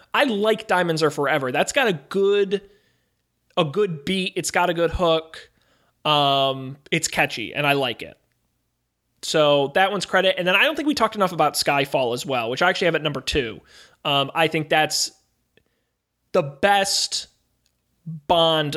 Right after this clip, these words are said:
theme song. It fits Bond to a T. I don't know how you can get a better Bond-related song than Skyfall. It, it oozes Bond, which I really like.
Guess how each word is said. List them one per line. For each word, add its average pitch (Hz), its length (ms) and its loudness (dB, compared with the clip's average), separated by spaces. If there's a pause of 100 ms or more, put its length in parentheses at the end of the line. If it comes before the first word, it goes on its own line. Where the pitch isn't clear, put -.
(100)
theme 127 280 -6
song. 98 320 -8
It 165 160 -2
fits 262 240 -2
Bond 175 640 0
to 202 340 -4
a 160 220 -2
T. 202 520 -6
I 147 140 0
don't 190 160 -2
know 185 160 0
how 175 120 -6
you 165 180 -4
can 160 140 -2
get 156 140 0
a 156 120 -2
better 147 360 2
Bond-related 143 1080 -4
song 131 400 -4
than 131 100 -8
Skyfall. 135 560 -4
It, - 300 0
it 208 260 -2 (520)
oozes 185 460 2
Bond, 127 580 -10 (480)
which 175 160 0
I 151 120 4
really 160 500 0
like. 117 460 -10